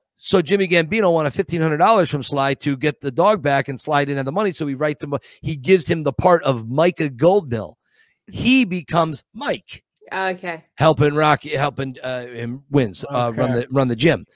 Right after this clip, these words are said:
Speaker 1: Yeah, which is kind of interesting.
Speaker 3: Wow.
Speaker 1: But
Speaker 3: There's
Speaker 1: all
Speaker 3: another
Speaker 1: that and
Speaker 3: There's another prequel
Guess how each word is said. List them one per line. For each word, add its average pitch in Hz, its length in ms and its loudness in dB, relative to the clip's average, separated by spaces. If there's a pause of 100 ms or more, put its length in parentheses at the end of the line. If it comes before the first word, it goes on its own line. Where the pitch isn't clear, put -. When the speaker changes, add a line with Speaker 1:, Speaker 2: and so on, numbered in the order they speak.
(200)
Speaker 1:
Yeah, 120 220 -2
which 110 240 -12
is 104 80 -16
kind 139 160 -2
of 143 80 -2
interesting. 147 340 -2
Speaker 3:
Wow. 143 380 -8
Speaker 1:
But 185 60 4
Speaker 3:
There's 214 100 8
Speaker 1:
all 226 100 8
Speaker 3:
another 208 100 8 (160)
Speaker 1:
that 196 60 -4
and 180 180 -6 (1080)
Speaker 3:
There's 190 140 -4
another 196 260 0
prequel 147 520 -4